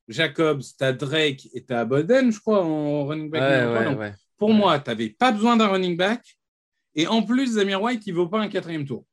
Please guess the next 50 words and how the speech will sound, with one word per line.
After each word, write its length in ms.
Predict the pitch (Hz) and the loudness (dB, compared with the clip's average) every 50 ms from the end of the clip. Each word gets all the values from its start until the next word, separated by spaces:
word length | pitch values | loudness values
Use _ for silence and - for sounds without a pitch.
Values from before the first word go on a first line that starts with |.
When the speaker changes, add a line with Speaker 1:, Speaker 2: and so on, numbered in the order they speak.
| _ _ _ _ | _ _ _ _
Speaker 1:
Donc, 300 | - 120 139 147 143 135 | -6 -2 0 2 2 0
je 160 | 131 131 143 143 | 0 0 0 0
suis, 320 | 135 139 - 156 156 147 | 0 -2 -6 -6 -4 -2
euh, 80 | 131 117 | -2 -2
vraiment 420 | 110 131 143 190 196 196 202 196 | -4 -2 0 0 0 2 0 -2
chagriné 520 | - - 196 170 147 156 160 160 170 175 | -2 -4 -6 -6 -6 -4 -4 -4 -4 -4
par 180 | 156 147 127 - | -4 -6 -8 -8
ce 140 | - 127 117 | -8 -10 -10
choix. 400 | - - 165 180 208 233 226 - _ _ _ _ _ _ _ - | -8 -4 -2 0 0 -2 -4 -8 _ _ _ _ _ _ _ 0
Et 100 | 131 135 | 0 2
après, 300 | 139 135 - 180 185 170 | 2 2 2 2 2 2
Britton 460 | 147 135 143 147 139 147 151 143 139 | 2 0 -4 -4 -2 -2 -2 -2 0
Brown, 500 | 131 151 165 180 190 185 180 156 123 107 | 0 0 0 0 0 -2 -4 -6 -8 -10
bah, 80 | 101 - - _ | -12 -16 -20 _
j'aime 300 | _ - - - 156 185 | _ -16 -8 -6 -4 -2
bien, 180 | 202 262 285 269 | 0 2 2 2
hein. 180 | 233 208 202 | 2 2 0
Enfin, 260 | 190 175 - 127 117 | -2 -4 -8 -8 -6
il 120 | 120 117 110 | -6 -6 -6
faisait, 220 | 110 107 120 113 110 | -8 -8 -6 -6 -4
il 200 | 113 113 110 104 | -4 -4 -6 -6
faisait 140 | 104 110 120 | -6 -6 -8
le 60 | 117 | -6
boulot 360 | 120 120 127 135 147 156 160 | -6 -6 -4 -4 -2 -2 -2
en 80 | 139 127 | -2 -4
tant 160 | 127 135 120 | -6 -8 -10
que 60 | - | -10
running 260 | - 123 123 123 123 | -8 -6 -4 -4 -4
back 220 | 123 135 135 135 - | -4 -4 -6 -4 -4
numéro 320 | 127 123 127 123 123 127 | -4 -4 -4 -4 -4 -4
deux 100 | 139 147 | -2 -2
à 60 | 143 | -2
U 160 | 131 120 123 120 | -2 -4 -6 -8
C 160 | - 156 165 | -8 -8 -8
L 100 | 180 208 | -6 -4
A. 140 | 226 202 185 - _ _ _ _ _ _ _ _ _ _ | -6 -6 -8 -12 _ _ _ _ _ _ _ _ _ _
On 80 | 113 113 | -8 -4
va 140 | 123 131 131 | -2 -2 -2
dire 240 | 131 156 156 139 | -2 -2 -4 -4
que 80 | - 139 | -6 -8
tu 180 | 120 - - 123 | -8 -6 -8 -8
l'utilises, 640 | 127 131 123 127 - 131 127 135 151 160 156 139 | -6 -6 -6 -6 -8 -8 -6 -6 -6 -6 -4 -2
euh, 220 | 135 123 120 120 110 | -2 -2 -2 -2 -4
sur 260 | - - - 113 117 | -8 -10 -10 -8 -6
les, 500 | 117 117 117 117 117 113 113 113 113 107 | -4 -4 -4 -4 -4 -4 -4 -4 -4 -6
sur 200 | - - 113 113 | -8 -8 -6 -4
la 120 | 117 120 | -4 -2
red 200 | 123 139 151 151 | -2 -2 -2 -2
zone, 260 | 175 233 247 220 180 147 | 0 0 0 2 0 0
mais 220 | 131 120 107 - | 0 -2 -4 -8